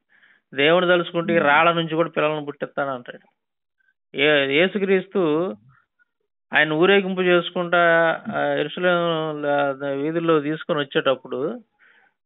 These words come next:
Speaker 1: అక్కడ ఉన్నటువంటి కొంతమంది శాస్త్రులు, పరిసయ్యులు అది చూసి ఓర్చుకోలేరు. "ఏంది ఈయన్ని ఇంత ఘనంగా తీసుకొస్తున్నారు లోపలికి, ఇంత గొప్పగా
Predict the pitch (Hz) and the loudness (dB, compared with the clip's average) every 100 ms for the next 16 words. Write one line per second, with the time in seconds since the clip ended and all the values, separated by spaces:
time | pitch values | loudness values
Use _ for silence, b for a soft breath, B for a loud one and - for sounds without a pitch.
0 | _ _ - - 180 196 214 208 202 180 | _ _ -2 2 0 2 2 2 2 2
1 | 175 170 185 180 175 180 175 185 175 165 | 0 0 -2 0 2 2 0 -6 -2 0
2 | 165 170 170 175 190 160 190 202 190 185 | -2 -2 -2 2 0 0 -4 -4 -2 -2
3 | 185 - 175 147 127 127 151 180 180 165 | -2 -2 -2 -2 -2 -2 -4 -4 -6 -4
4 | 156 147 139 139 156 180 170 156 - 151 | -6 -6 -2 0 0 -2 -2 -2 -4 -6
5 | - 151 147 143 143 147 143 135 135 139 | -6 -8 -4 -2 -2 -4 -8 -10 -6 -6
6 | 135 143 143 | -6 -10 -10